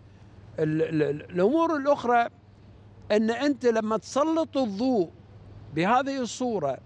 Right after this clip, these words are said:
بهذه الكثافة، بهذه القوة على حدث، آه، تكرر مرات، المرة هذه معناته أن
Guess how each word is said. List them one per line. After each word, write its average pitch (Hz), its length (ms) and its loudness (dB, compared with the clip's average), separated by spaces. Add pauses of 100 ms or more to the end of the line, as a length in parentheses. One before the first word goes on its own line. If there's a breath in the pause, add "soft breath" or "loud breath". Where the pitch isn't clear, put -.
(880)
بهذه 247 480 2
الكثافة، 214 640 0
بهذه 233 440 2
القوة 226 440 0
على 196 300 0
حدث، 214 400 -2 (1120)
آه، 147 140 2
تكرر 220 720 0 (240)
مرات، 202 600 2 (1700)
المرة 269 360 4
هذه 285 520 0
معناته 214 560 -2
أن 208 480 -2